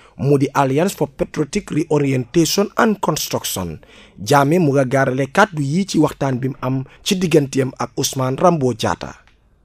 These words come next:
Moom Jammeh dàqalu na kàddu yi ñuy wax ci réew mi di wane ne A P R C parti joolaa yi la. Former président bi di Jammeh nag mu nga bàyyeekoo ci xeet bi la di joolaa yi.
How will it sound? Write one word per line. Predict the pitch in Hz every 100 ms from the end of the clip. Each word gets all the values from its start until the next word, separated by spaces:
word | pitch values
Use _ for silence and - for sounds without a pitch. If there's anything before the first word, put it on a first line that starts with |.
| _ -
Moom | 98 156 135
Jammeh | 147 147 156 190
dàqalu | 135 139 156 143
na | 143
kàddu | 147 160 147 139
yi | 143 143
ñuy | 143 139
wax | 139 -
ci | 135
réew | 139 139
mi | 180
di | 175
wane | 196 190
ne | 143 165 196 - -
A | 190 214
P | 190 185
R | 160 151
C | - 156 190
parti | - 254 226 170
joolaa | 151 127 113
yi | 92
la. | 82 - _ _ _
Former | - 147 147
président | - 151 131 143
bi | 143
di | 143 127
Jammeh | 147 143 139
nag | 202 151
mu | 135
nga | 131
bàyyeekoo | 127 131 131 127 135
ci | 160
xeet | 190 180 147
bi | 160
la | 214
di | 214
joolaa | 147 135 113 90
yi. | 73